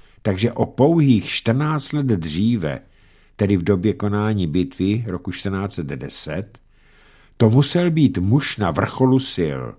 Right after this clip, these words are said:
A tyto indicie mne přesvědčily, že Jan Žižka musel účastníkem bitvy být. Účast žoldnéřů naverbovaných v českých zemích se pohybovala kolem počtu čtyř tisíc mužů,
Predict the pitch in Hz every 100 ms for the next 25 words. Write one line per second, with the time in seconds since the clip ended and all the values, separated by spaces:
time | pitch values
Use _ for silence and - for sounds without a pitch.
0 | _ _ _ _ _ - - 139 135 160
1 | 117 104 92 87 - 85 78 87 113 107
2 | 113 98 104 - 110 104 113 123 113 101
3 | 87 78 104 - 110 107 107 104 117 151
4 | - 87 76 71 64 _ _ 90 - 101
5 | 113 107 82 71 82 92 78 69 62 -
6 | - - 110 196 143 170 190 127 92 78
7 | 78 73 82 107 139 147 156 156 - 151
8 | - 131 98 117 135 135 110 - 104 127
9 | 131 131 131 127 - 120 104 117 113 -
10 | 131 127 - 123 - - 113 127 113 113
11 | 110 87 69 65